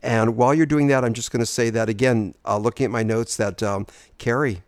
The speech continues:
Carrie Strug, and I still remember when she collapsed, screaming out in pain. And that's when she yelled out, "Bella!"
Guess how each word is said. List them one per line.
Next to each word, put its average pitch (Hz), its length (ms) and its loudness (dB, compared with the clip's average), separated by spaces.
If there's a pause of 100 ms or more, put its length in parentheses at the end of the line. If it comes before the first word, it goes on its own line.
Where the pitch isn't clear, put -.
Carrie 120 200 -4
Strug, 127 280 0
and 123 80 0
I - 20 0
still 127 240 -2
remember 123 300 0
when 117 100 2
she - 160 -10
collapsed, - 540 -6 (200)
screaming 127 320 -2
out 113 80 -4
in 110 80 -8
pain. 127 200 2
And 139 80 6
that's 170 160 4
when 190 80 4
she - 160 -6
yelled 151 200 6
out, 143 220 -6
"Bella!" 269 640 6